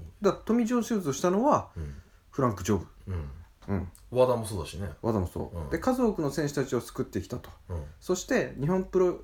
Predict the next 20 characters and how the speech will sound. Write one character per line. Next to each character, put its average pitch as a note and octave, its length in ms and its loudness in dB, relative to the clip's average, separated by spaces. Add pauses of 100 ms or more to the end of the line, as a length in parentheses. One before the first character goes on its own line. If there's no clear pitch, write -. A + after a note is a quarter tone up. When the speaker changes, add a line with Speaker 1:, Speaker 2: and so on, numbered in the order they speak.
Speaker 1:
野 F3 100 2
球 F3 280 0
界 E3 260 0
に A3 120 2
も - 320 0
大 B2+ 180 0
き - 100 -8
な G2 80 0
や-、 G2 180 0 (220)
影 B2 160 4
響 C#3+ 220 2
を A#3 80 6
も C#3 100 0
た F#2 120 0
ら F2+ 80 -2
し - 80 -8
た F#2+ 80 -4
と。 E2 100 -2
Speaker 2:
う D#2 40 -6
ん。 C#2+ 80 -8